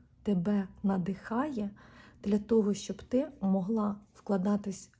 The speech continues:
в свій розвиток в першу чергу. Да? Для когось це може бути просто влаштувалась на роботу і собі працюєш, нормально заробляєш і почуваєшся себе до-, достатньо комфортно.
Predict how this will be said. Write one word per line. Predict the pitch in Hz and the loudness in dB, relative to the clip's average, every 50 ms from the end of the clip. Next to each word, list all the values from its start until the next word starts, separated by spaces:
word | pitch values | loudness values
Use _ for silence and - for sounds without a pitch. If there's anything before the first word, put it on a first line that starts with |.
| _ _ | _ _
в | - - | -12 -10
свій | - - 185 185 226 226 214 208 - | -6 -4 0 2 2 2 2 0 2
розвиток | 202 208 220 214 190 190 196 202 202 - - 220 208 202 - - | 2 4 4 2 2 -2 -4 -4 -4 -4 -4 -2 -2 -2 -2 -6
в | - | -14
першу | - - 190 - - - - - | -10 -10 -10 -10 -10 -16 -18 -14
чергу. | - - 202 202 202 196 196 | -10 -6 -6 -4 -4 -4 -4
Да? | 190 180 233 269 285 285 - - - - - - - | -4 -2 -4 -4 -4 -6 -12 -18 -18 -20 -8 0 4
Для | 214 240 | 4 4
когось | 240 - - 277 247 247 233 240 | 4 4 6 6 8 6 6 4
це | - 214 | 2 2
може | 208 208 202 202 208 | 2 2 2 0 -2
бути | 196 196 202 202 - 202 - _ - | -4 -4 -6 -6 -8 -10 -10 _ -2
просто | - 233 208 196 - - 196 | 0 2 2 0 0 -4 -8
влаштувалась | 185 190 196 - - 220 208 214 202 208 208 - | -6 -6 -8 -8 -8 -6 -4 -2 -2 -2 -2 -2
на | 262 277 | -4 -4
роботу | 349 370 466 480 466 - 269 | 0 6 6 6 6 6 2
і | |
собі | 240 - - 190 190 | -4 -4 -6 -8 -8
працюєш, | 185 - - 254 - - - 392 370 311 240 - - | -6 -4 -6 -6 -4 2 4 4 6 6 4 2 2
нормально | 208 202 196 190 185 185 190 | 2 4 4 2 2 0 -2
заробляєш | 180 220 208 208 202 254 302 311 294 - - | -2 -2 -2 -2 0 0 0 0 -2 -2 -4
і | 226 214 208 214 202 196 190 190 | -8 -6 -2 0 0 0 0 -2
почуваєшся | - - - 226 247 240 240 233 - - | -6 -8 -4 0 2 2 2 0 -2 -8
себе | - - 196 190 226 185 | -14 -12 -10 -8 -8 -6
до-, | 180 202 196 - | -6 -6 -6 -6
достатньо | 175 170 202 196 - 226 220 220 214 202 | -6 -8 -6 -4 -2 -2 -2 0 0 -2
комфортно. | 202 - 214 202 - - 196 190 - - 208 208 | 0 0 -2 -2 -2 -2 -6 -6 -6 -8 -10 -10